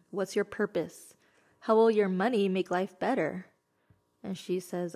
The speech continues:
"Um, I won't have to work hard." "Okay, but you'll have to work hard to be rich, right?" "Yeah, probably." So let me get this straight. You want to work hard so you don't have to work hard?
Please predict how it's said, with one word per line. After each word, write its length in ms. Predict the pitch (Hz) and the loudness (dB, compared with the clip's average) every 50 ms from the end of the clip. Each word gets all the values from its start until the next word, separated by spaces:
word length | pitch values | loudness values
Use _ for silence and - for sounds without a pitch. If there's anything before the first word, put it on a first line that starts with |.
| - | -8
"Um, 680 | - 196 190 185 185 185 180 180 180 180 180 180 180 180 _ _ _ _ _ - - - | -6 -4 -2 -2 -2 -2 -2 -2 -4 -4 -4 -4 -6 -8 _ _ _ _ _ -8 -4 -2
I 40 | 175 | -2
won't 200 | 185 196 - 233 | -2 -2 0 0
have 120 | 247 240 - | -2 -2 -2
to 100 | - 208 | 0 2
work 200 | 226 330 403 - | 2 2 2 2
hard." 260 | - 151 139 151 - - - _ _ _ _ _ _ _ _ _ _ _ _ _ _ _ _ _ - | -4 -4 -4 -6 -10 -14 -20 _ _ _ _ _ _ _ _ _ _ _ _ _ _ _ _ _ -8
"Okay, 880 | 208 170 165 165 - - - 165 156 156 160 175 190 208 226 226 - _ _ - | -6 -6 -6 -6 -10 -10 -8 -8 -6 -4 -4 -2 -2 -2 -4 -6 -8 _ _ -4
but 120 | - 185 170 | 0 2 2
you'll 140 | 180 190 | 2 2
have 140 | 208 214 190 - | 2 0 -4 -2
to 100 | - 196 | -2 2
work 220 | 175 208 214 214 | 2 2 2 4
hard 160 | - 226 208 | 2 0 0
to 60 | 185 | 2
be 140 | 175 185 180 | 0 -2 -2
rich, 380 | 175 185 214 254 202 - - - | 0 0 0 0 0 -2 -6 -8
right?" 300 | 190 175 208 247 285 - - _ _ _ _ _ _ _ _ _ _ _ | -4 -2 -2 -2 -4 -6 -14 _ _ _ _ _ _ _ _ _ _ _
"Yeah, 380 | - 240 254 247 247 247 247 240 - - - | 4 6 8 8 8 8 6 2 -8 -18 -14
probably." 540 | - - 269 247 233 208 175 185 185 185 196 - - - - _ _ _ _ _ _ _ _ _ _ _ _ _ _ _ _ _ _ _ _ _ - - - _ _ _ _ _ _ _ _ | -4 2 4 6 6 6 4 4 0 0 -2 -4 -10 -20 -20 _ _ _ _ _ _ _ _ _ _ _ _ _ _ _ _ _ _ _ _ _ -20 -20 -20 _ _ _ _ _ _ _ _
So 180 | - - - 208 | -6 2 6 8
let 140 | 220 247 254 | 8 10 10
me 100 | 262 247 | 8 8
get 180 | 247 226 - | 8 8 8
this 140 | - 214 - | 4 0 0
straight. 440 | - - 208 190 180 170 - - - | 0 2 4 4 4 4 2 -2 -4
You 160 | 185 185 180 | -2 0 2
want 240 | 180 196 233 254 247 | 4 4 4 4 2
to 120 | - - 262 | 0 -2 2
work 280 | 220 208 208 208 208 | 4 4 4 4 2
hard 340 | - - 190 180 175 175 170 | -2 2 2 4 4 2 0
so 140 | - - 190 | -2 -2 -2
you 220 | 180 175 170 170 | 0 2 2 0
don't 360 | 160 156 - 190 202 214 214 | 0 2 2 2 4 4 2
have 160 | 202 220 202 - | 2 0 0 0
to 120 | - 208 | 0 0
work 260 | 185 180 208 208 196 - | 2 4 4 2 2 2
hard? 320 | - 233 233 240 240 240 | 2 4 4 4 2 0